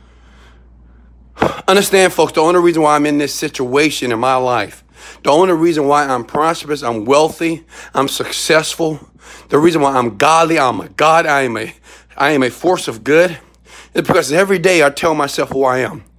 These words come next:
I'm getting ready to leave my home. I'm, I don't leave my home until I tell myself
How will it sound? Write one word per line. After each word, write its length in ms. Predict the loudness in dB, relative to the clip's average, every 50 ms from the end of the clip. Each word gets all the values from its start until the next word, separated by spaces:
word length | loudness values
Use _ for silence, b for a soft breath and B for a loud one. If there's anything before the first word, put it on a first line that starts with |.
| B B B B B B B
I'm 120 | B -2 -2
getting 220 | 0 0 2 4
ready 200 | 4 2 2 0
to 120 | -2 -2 -4
leave 280 | 0 0 0 0 0
my 180 | 0 2 0 0
home. 340 | 0 2 2 2 2 2 2
I'm, 260 | 2 0 0 -2 -6 B B B B B
I 80 | B 2
don't 240 | 2 2 2 2 2
leave 220 | 2 2 2 0
my 180 | 0 0 0 0
home 320 | 0 2 2 2 2 0
until 300 | -2 -4 -4 -4 -4 -2
I 120 | 0 -2 -2
tell 340 | -4 -4 -2 0 2 2 2
myself 720 | 0 -2 -2 -4 -2 -2 -2 -2 -4 -8 -20 -20 -20 _